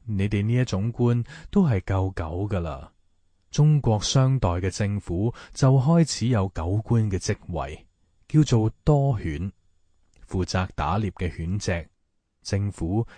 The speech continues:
有一大群狗仔隊，要有專人管理。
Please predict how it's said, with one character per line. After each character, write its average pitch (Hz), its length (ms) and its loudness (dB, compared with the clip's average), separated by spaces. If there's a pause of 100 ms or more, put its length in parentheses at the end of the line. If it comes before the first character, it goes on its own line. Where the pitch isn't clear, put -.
有 104 140 0
一 127 180 2
大 87 300 0
群 85 260 -4
狗 90 220 0
仔 110 220 2
隊， 98 300 2 (600)
要 110 120 2
有 107 220 4
專 131 300 2
人 82 220 -2
管 95 300 -4
理。 82 300 -4